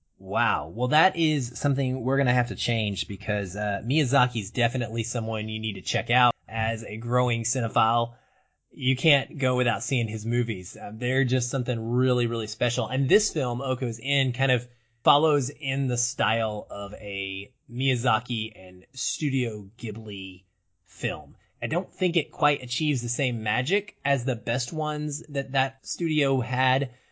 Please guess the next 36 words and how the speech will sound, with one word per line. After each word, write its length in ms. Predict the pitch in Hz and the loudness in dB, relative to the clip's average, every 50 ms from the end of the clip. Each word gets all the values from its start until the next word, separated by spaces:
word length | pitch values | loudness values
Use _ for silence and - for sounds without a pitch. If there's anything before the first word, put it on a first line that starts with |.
| _ _ - | _ _ -4
but 120 | - 160 151 | -2 0 0
it's 120 | 151 135 | 0 -2
very 440 | 135 135 156 170 170 165 160 156 143 | 0 2 4 4 4 4 4 2 0
similar, 640 | 123 - - - 139 120 107 95 82 78 78 76 - - | -2 -4 -6 -4 -4 -4 -4 -4 -8 -10 -12 -14 -14 -12
and 160 | 113 113 113 | -10 -8 -8
it 80 | 117 117 | -8 -8
has 440 | - - 131 135 139 143 139 123 - | -6 -2 -2 0 0 0 -2 -4 -6
kind 200 | - 139 135 127 | -6 -4 -4 -4
of 140 | 113 104 - _ _ _ _ _ _ _ - | -6 -8 -12 _ _ _ _ _ _ _ -16
a 60 | 143 | -12
similar 420 | - - 202 185 180 160 151 135 | -8 -4 -2 -2 0 0 0 -2
charm 720 | 123 123 - - - - - 139 120 110 104 95 87 87 87 - _ _ _ _ _ - | -2 -4 -6 -6 -6 -4 -4 -4 -6 -6 -6 -8 -10 -12 -14 -18 _ _ _ _ _ -12
to 200 | - - 113 87 | -8 -8 -8 -8
it, 120 | 82 - - | -8 -12 -12
I 100 | - 92 | -12 -12
would 160 | 98 95 87 | -10 -10 -10
say. 360 | - - 107 90 80 78 - _ _ _ _ | -10 -8 -8 -8 -8 -10 -14 _ _ _ _
So 180 | - - 175 185 | -2 2 2 4
I, 140 | - 175 175 | 4 2 0
I 40 | 175 | 0
guess 240 | - 190 185 165 214 | 0 0 -2 0 0
my 80 | 196 | 0
question 240 | - 196 190 190 175 | 0 0 0 0 0
is, 40 | 151 | 0
what 160 | 139 143 175 | 2 2 2
did 120 | 190 170 | 2 2
you 60 | 160 156 | 0 0
think 200 | - 160 156 147 | 0 0 0 0
about 180 | 120 90 - | 0 -2 -4
this 160 | - 82 - | -6 -14 -14
then, 260 | - 104 87 78 - - | -12 -10 -10 -10 -10 -10
especially 360 | 120 - 170 156 - 180 165 | -6 -4 -2 -2 0 0 0
coming 220 | - 160 151 139 123 | 0 0 0 0 0
from 180 | - 143 131 | -2 -4 -4
someone 320 | 120 156 147 135 131 123 104 | -2 -2 -2 -2 -2 -4 -4
who 440 | 113 120 131 131 131 123 120 123 | -4 -2 -2 0 0 0 -2 -4